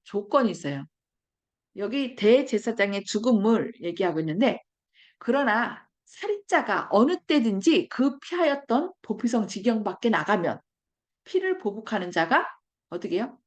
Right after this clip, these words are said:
도피성 지경 밖에서 그 살인자를 만나 죽일지라도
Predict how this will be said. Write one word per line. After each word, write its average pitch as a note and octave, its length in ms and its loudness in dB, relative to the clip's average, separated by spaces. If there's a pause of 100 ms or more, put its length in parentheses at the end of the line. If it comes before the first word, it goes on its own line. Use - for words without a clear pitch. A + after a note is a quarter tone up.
(140)
도피성 A#3+ 440 -2
지경 A3 380 0
밖에서 F#3 460 -8
그 A3 120 0
살인자를 C#4 540 2
만나 F3+ 360 0
죽일지라도 G#3+ 840 0